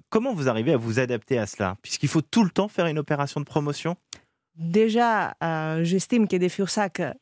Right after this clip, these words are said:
Speaker 2: résistent pas mal par rapport à, par rapport à d'autres marques. D'ailleurs, même en période de soldes, on a une seule des marques et on ne suit pas, euh, cette notion de chaque semaine proposer, euh,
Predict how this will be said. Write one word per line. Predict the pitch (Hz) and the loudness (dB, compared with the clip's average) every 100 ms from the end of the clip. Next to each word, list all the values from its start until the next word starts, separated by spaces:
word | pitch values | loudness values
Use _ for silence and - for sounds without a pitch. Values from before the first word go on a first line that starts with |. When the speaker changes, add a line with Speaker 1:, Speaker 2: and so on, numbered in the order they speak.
| - | -2
Speaker 2:
résistent | 196 226 226 262 - | 2 2 2 0 0
pas | 190 | -2
mal | 185 269 311 | 0 0 0
par | 190 | 0
rapport | 180 170 175 | 0 -2 -2
à, | 170 165 156 160 | 0 0 -2 -2
par | 175 | -4
rapport | 170 170 170 | -2 -2 -2
à | 165 | 0
d'autres | 165 - 165 | -2 -4 -2
marques. | 170 240 - | 0 0 -2
D'ailleurs, | 170 175 190 180 | -2 0 0 0
même | 196 196 | 0 0
en | 185 | 0
période | 190 175 190 185 | 0 2 2 2
de | 175 | 0
soldes, | 170 202 202 196 165 156 143 | 0 0 0 2 0 0 -2
on | 175 175 | -2 0
a | 139 - | -2 0
une | 240 | 2
seule | 226 214 185 | 4 2 0
des | 175 | 0
marques | 185 196 190 - | 2 0 0 -4
et | 170 160 | -2 0
on | 170 | 0
ne | 175 175 | 0 0
suit | 175 - 190 | 0 -2 -2
pas, | - 214 208 190 160 - - - - | 2 2 2 0 -4 -12 -20 -12 -4
euh, | 170 | -2
cette | 156 202 180 | 0 0 4
notion | 208 202 - 247 226 226 | 4 4 2 2 4 4
de | 185 175 175 170 139 | 2 2 4 2 0
chaque | 180 - 233 | -2 0 0
semaine | - 214 214 226 208 165 156 | 0 0 2 2 2 0 -2
proposer, | - 185 180 180 175 165 160 - - - | -2 -2 0 0 2 0 -2 -10 -20 -6
euh, | 156 151 | -2 -2